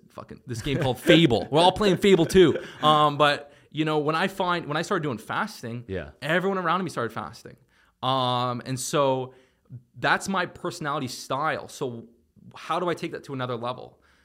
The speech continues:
Speaker 1: I'm like, "Shit," like, I, when I first started fasting, it was, it was not the thing to do. Everyone around you would tell you,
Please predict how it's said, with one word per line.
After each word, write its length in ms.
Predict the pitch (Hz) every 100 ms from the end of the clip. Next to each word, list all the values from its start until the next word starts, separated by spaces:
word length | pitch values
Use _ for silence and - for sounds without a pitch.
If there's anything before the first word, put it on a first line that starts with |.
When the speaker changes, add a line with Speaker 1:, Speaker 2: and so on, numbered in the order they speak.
| _ _ _ -
Speaker 1:
I'm 140 | 117
like, 180 | 127 -
"Shit," 360 | - - 185 -
like, 120 | 110 _
I, 340 | 135 147 147 -
when 100 | 131
I 80 | 156
first 340 | - - 175
started 180 | 160 117
fasting, 440 | - 156 156 117
it 100 | 113
was, 220 | 131 131 - -
it 40 |
was 200 | 135 143
not 280 | 123 120 143
the 40 | 127
thing 220 | 143 135
to 80 | 104
do. 240 | - - - - _ -
Everyone 300 | 135 175 170
around 380 | 131 143 175 151
you 60 |
would 120 | 120
tell 240 | 117 160 190
you, 300 | 120 113